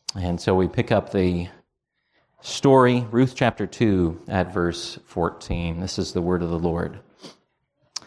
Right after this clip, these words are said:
And at mealtime, Boaz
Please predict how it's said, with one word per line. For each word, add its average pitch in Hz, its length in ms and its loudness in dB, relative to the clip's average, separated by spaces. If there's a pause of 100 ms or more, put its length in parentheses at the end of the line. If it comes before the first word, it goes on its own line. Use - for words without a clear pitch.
(880)
And 147 160 4
at 147 160 2
mealtime, 185 840 4 (600)
Boaz 147 880 4